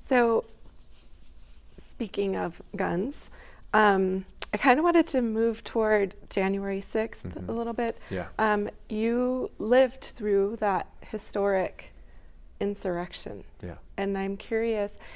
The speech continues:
Speaker 1: you know, your thoughts looking back and with the hearings going on right now, you know, how do we as a nation heal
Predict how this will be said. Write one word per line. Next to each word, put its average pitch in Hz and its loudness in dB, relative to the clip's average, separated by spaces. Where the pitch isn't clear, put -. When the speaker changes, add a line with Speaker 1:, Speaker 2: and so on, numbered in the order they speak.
Speaker 1:
you 214 0
know, 214 4
your 208 4
thoughts 214 4
looking 208 0
back 214 2
and 190 -2
with 196 -8
the 185 4
hearings 220 -2
going 220 -2
on 220 -4
right 220 -4
now, 226 -8
you 220 -6
know, 214 0
how 233 6
do 254 0
we 247 4
as 240 4
a 220 2
nation 208 0
heal 220 0